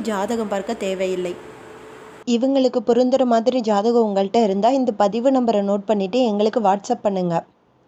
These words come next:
இப்ப நீங்க பார்க்க போற ஜாதகத்தின் பெயர் சரஸ்வதி, வயது முப்பத்தி எட்டு, மறுமணம், கணவரை பிரிந்து வாழ்கிறார், குழந்தைங்க இருக்கு, உயரம் அஞ்சு புள்ளி இரண்டு, எடை நாற்பத்தி எட்டு கிலோ, விஸ்வகர்மா வகுப்பினை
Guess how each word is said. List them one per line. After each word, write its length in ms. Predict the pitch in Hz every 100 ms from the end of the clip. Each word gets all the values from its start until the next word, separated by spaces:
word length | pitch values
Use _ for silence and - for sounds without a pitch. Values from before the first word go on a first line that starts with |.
| _ _ _ _
இப்ப 200 | 220 214 262
நீங்க 160 | 269 254 220
பார்க்க 240 | 220 254
போற 120 | 254 240 214
ஜாதகத்தின் 520 | 208 220 233 240 233 208
பெயர் 240 | 208 233 220 -
சரஸ்வதி, 580 | 208 214 - 214 190 320 381 _ _ _ -
வயது 320 | 214 233 247 262
முப்பத்தி 340 | 208 226 220 226
எட்டு, 180 | 185 262 302
மறுமணம், 500 | 220 214 240 214 226 359 _ _ _
கணவரை 420 | 220 220 262 269 277
பிரிந்து 300 | 240 233 240 226
வாழ்கிறார், 500 | 202 202 202 220 359 -
குழந்தைங்க 440 | 226 240 262 254 233
இருக்கு, 280 | 202 185 233 403 - _ _ _ _ -
உயரம் 440 | 233 262 277 294 233
அஞ்சு 220 | 226 247 247
புள்ளி 160 | 240 226 208
இரண்டு, 320 | 208 214 208 311 - _ _ _ _ -
எடை 300 | 220 226 294 285
நாற்பத்தி 340 | 220 226 240 240
எட்டு 160 | 226 220
கிலோ, 180 | 214 220 302 - _ _ 214
விஸ்வகர்மா 720 | 226 - 294 277 240 247 254 247
வகுப்பினை 440 | 208 220 233 233